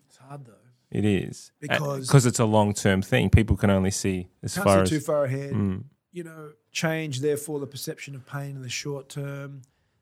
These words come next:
Speaker 1: Um, you know, some, some dreary years where it's just hard work.
Speaker 2: But with, with clear
Speaker 1: And then you've got an electoral cycle in the middle of it. You know,
Speaker 2: But
Speaker 1: that's a hard road, isn't it?
Speaker 2: But a clear vision of where we wanna be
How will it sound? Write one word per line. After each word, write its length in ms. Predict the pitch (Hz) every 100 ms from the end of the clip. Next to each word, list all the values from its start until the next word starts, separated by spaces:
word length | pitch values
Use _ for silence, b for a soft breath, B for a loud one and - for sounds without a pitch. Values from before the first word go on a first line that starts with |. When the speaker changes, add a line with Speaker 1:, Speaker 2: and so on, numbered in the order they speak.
| _ _
Speaker 1:
Um, 360 | 156 147 139 139
you 80 | 160
know, 60 |
some, 260 | 143 151 147
some 220 | - 151
dreary 460 | 131 139 165 156 147
years 440 | 143 143 147 143 127
where 120 | 135
it's 160 | 131
just 320 | - 160 139 -
hard 400 | 135 139 135 131
work. 400 | 147 143 143 143
Speaker 2:
But 180 | 160 156
with, 280 | 160 147
with 260 | 160 156 147
clear 240 | - 185
Speaker 1:
And 80 | 190
then 100 | 175
you've 100 | 175
got 100 | 170
an 60 | 156
electoral 380 | 156 170 - 156
cycle 480 | - 156 151 156
in 100 | 147
the 60 | 147
middle 320 | 143 151 151
of 160 | 151 147
it. 140 | 147
You 60 | 180
know, 60 | 175
Speaker 2:
But 40 |
Speaker 1:
that's 160 | 254 208
a 80 | 165
hard 340 | 170 185 160
road, 320 | 160 160 143
isn't 200 | 143 135
it? 140 | 123 _
Speaker 2:
But 200 | 160 156
a 100 | 151
clear 800 | - - 165 175 165 139 120 113 _ -
vision 600 | 113 117 139 131 113 104
of 160 | 98
where 240 | 107 113 110
we 140 | 107
wanna 260 | 101 101 92
be 600 | 95 107 - - 135